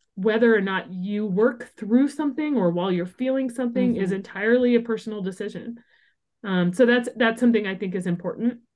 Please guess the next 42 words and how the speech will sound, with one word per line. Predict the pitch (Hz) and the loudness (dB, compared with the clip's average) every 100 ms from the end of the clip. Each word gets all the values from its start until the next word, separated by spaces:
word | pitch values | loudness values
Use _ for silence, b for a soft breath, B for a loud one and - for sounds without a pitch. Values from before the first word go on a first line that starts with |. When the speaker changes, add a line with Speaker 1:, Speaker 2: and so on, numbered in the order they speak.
| _ _ - | _ _ -14
Speaker 2:
Yes, | 180 170 156 | -6 -2 4
Speaker 1:
And | 240 | 6
then, | 220 | 6
Speaker 2:
that | 165 - | 4 2
is | 247 | 2
Speaker 1:
you | 233 | 4
know | 190 | 4
Speaker 2:
so | 185 170 | 4 4
important. | 160 175 160 107 127 - | 0 0 0 0 -4 -2
And, | 226 226 - | 0 2 2
and | 220 214 | 0 0
saying | - 233 208 - | 2 2 2 0
it's | 190 202 | -2 0
not | 202 208 220 | 2 4 2
numbing. | 160 151 92 71 64 170 - _ _ _ - | 0 -4 -4 -10 -10 -14 -16 _ _ _ -2
Speaker 1:
Yes, | 247 208 - - | 2 2 2 2
it's | 233 | 4
Speaker 2:
It's | |
not | 233 226 247 | 6 6 4
Speaker 1:
not. | 262 | 2
Speaker 2:
a | |
cop | - 233 190 - | 0 2 4 4
out. | 151 82 85 - | 2 0 -2 -6
Speaker 1:
<laughs> | - _ _ _ _ - | -20 _ _ _ _ 2
Right. | 247 226 - 240 - - _ _ B 196 | 2 2 -2 -4 -4 -14 _ _ B -6
Speaker 2:
Yes. | 208 214 | 0 4
Speaker 1:
So | 311 | 4
this, | 285 233 | 4 2
this | 302 | 2
idea | 302 247 311 | 4 4 4
of | 269 | 4
mindfulness, | 214 220 233 208 175 180 | 2 2 2 0 -2 -2
or | 185 | -2
even | 233 220 | 0 2
the | 208 | 0
rain | 185 175 190 190 | 0 0 -2 -6
practice | 190 180 185 175 - | -6 -4 -4 -6 -4
that | 180 | -4
I | |
talked | 180 180 180 | -4 -8 -8
about | 175 175 | -8 -6
earlier, | 180 254 262 262 | -2 -2 -2 -6